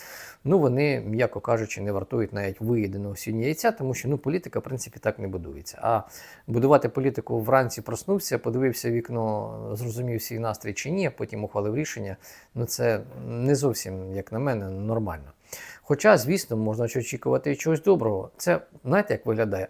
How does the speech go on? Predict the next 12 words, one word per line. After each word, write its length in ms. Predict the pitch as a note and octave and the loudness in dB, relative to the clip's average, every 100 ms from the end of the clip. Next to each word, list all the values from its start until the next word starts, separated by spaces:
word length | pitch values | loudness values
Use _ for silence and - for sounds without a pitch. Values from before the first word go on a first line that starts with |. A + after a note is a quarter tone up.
| - | 0
Може 280 | C#3+ E3+ E3 | 4 4 2
статися, 460 | - A3 B2+ - - | 2 2 0 -4 -6
а 100 | A2+ | -2
може 260 | C3 C3+ | 0 0
не 140 | A#2+ A2 | 0 -2
статися. 420 | - F2 - A2 | -4 -6 -6 -6
То 120 | - | -4
станеться 400 | C3 G3 F#3 C#3 | 0 2 2 0
чи 160 | A2+ G#2+ | -2 -2
ні? 120 | G2+ | -6
Поживемо, 420 | - D#3 F#3+ F#3+ | -8 -6 -2 -2
побачимо. 420 | E3 E2+ - - | -2 -4 -6 -12